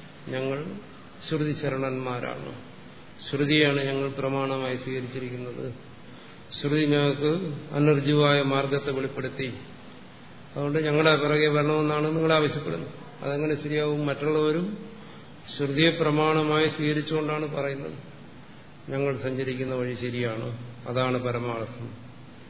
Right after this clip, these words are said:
രണ്ടു കൂട്ടരും ശ്രുതിയെ സ്വീകരിച്ചുകൊണ്ട് അവരവരുടെ പക്ഷത്തെ സമർത്ഥിക്കുമ്പോ ജിജ്ഞാസുക്കൾ ആരുടെ പിറകെ പോകും? രണ്ടിനും ശ്രുതി പ്രമാണം ഉണ്ടല്ലോ. അതിന് സമാധാനമാണ് ഇവിടെ പറയുന്നത്.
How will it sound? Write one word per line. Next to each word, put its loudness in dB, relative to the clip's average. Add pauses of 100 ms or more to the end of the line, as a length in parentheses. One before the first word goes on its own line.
(280)
രണ്ടു 0
കൂട്ടരും 2
ശ്രുതിയെ 0
സ്വീകരിച്ചുകൊണ്ട് 0 (760)
അവരവരുടെ 2
പക്ഷത്തെ -2
സമർത്ഥിക്കുമ്പോ -6 (840)
ജിജ്ഞാസുക്കൾ 2
ആരുടെ 4
പിറകെ 2
പോകും? -4 (1600)
രണ്ടിനും 4
ശ്രുതി 2
പ്രമാണം 2
ഉണ്ടല്ലോ. 0 (1400)
അതിന് 2
സമാധാനമാണ് 2
ഇവിടെ -2
പറയുന്നത്. -6